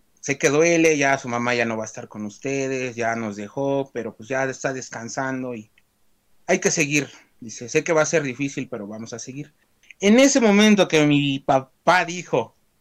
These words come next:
"Hay que seguir", haz de cuenta que está la cocina a un lado de la salita, está el servidor de agua, el del garrafón ese que pones de cabeza y cuando te está sirviendo empieza a hacer glu, glu, glu. Se oye como si se estuvieran empezando a servir agua.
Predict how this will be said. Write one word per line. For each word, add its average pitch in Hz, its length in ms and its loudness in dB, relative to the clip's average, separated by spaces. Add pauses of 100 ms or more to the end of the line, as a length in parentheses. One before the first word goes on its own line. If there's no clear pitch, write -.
(160)
"Hay 151 160 -2
que 156 140 -4
seguir", 131 480 -8
haz 156 160 2
de 175 100 0
cuenta 175 260 2
que - 80 -12
está 165 160 0
la 165 140 2
cocina 165 320 2
a 165 40 2
un 156 140 2
lado 147 260 0
de 120 120 -6
la 110 320 -12
salita, 131 480 -10 (1040)
está 165 280 2
el 175 220 2
servidor 156 480 2
de 160 80 4
agua, 160 180 4
el 156 60 -2
del 135 160 0
garrafón 131 440 0
ese - 180 -4
que - 100 -14
pones 175 280 2
de 151 80 0
cabeza 165 300 -2
y 151 60 -8
cuando 139 260 2
te - 80 -4
está 170 200 2
sirviendo 165 260 -2
empieza 165 260 0
a - 20 4
hacer - 100 -8 (120)
glu, 143 180 -6 (400)
glu, 170 240 -2 (380)
glu. 160 180 -6 (260)
Se 151 100 0
oye 175 140 2
como 139 180 -4
si - 120 -12
se 127 80 -16
estuvieran 151 500 -6
empezando 139 540 -6
a 131 40 -10
servir 123 380 -14
agua. 143 260 -16